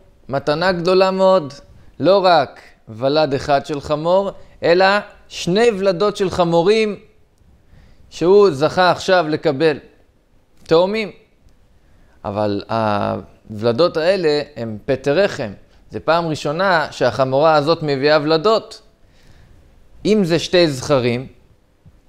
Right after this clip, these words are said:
האם כל אחד מהם הוא קדוש בקדושת בכורה, ועל כל אחד צריך לפדות בשה בנפרד? או שאנחנו אומרים שכנראה אחד נולד ראשון, והשני נולד שני, רק אנחנו לא יודעים מי. אז אומרת המשנה, חמורה שלא ביקרה,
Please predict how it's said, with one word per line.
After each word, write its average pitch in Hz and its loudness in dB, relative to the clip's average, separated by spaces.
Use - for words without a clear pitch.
האם 151 0
כל 147 0
אחד 143 0
מהם 139 -6
הוא 127 -8
קדוש 135 -4
בקדושת 123 -4
בכורה, 127 0
ועל 117 -2
כל 135 -4
אחד 135 -2
צריך 131 -4
לפדות 120 -2
בשה 127 -4
בנפרד? 131 -2
או 139 0
שאנחנו 143 -4
אומרים 175 -2
שכנראה 131 -2
אחד 156 0
נולד 139 -2
ראשון, 110 -6
והשני 113 -2
נולד 151 0
שני, 196 2
רק 131 -2
אנחנו 135 -2
לא 143 2
יודעים 170 2
מי. 220 -2
אז 87 -12
אומרת 113 -2
המשנה, 202 0
חמורה 156 0
שלא 175 -2
ביקרה, 120 -4